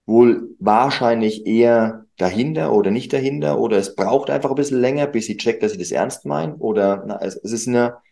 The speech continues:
ich kann mir zumindest schon mal ein erstes Bedürfnis abholen. Und das ist wichtig.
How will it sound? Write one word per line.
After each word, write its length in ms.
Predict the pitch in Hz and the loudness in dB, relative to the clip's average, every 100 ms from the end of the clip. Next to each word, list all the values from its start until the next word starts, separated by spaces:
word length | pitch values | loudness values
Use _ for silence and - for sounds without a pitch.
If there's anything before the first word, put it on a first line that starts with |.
| _ _ | _ _
ich 120 | - | -4
kann 120 | - | 0
mir 100 | 139 | 2
zumindest 280 | 139 120 120 | 0 0 -2
schon 100 | 120 | -2
mal 80 | 101 | -4
ein 60 | 73 | -2
erstes 240 | 101 - | -4 -4
Bedürfnis 460 | 90 - 104 85 - | -8 -6 -4 -6 -8
abholen. 360 | - - 52 - _ _ _ _ _ _ _ _ _ _ _ | -10 -10 -12 -14 _ _ _ _ _ _ _ _ _ _ _
Und 140 | - | -2
das 120 | 190 196 | 0 0
ist 140 | 180 | -4
wichtig. 400 | 127 - - - | -6 -6 -10 -12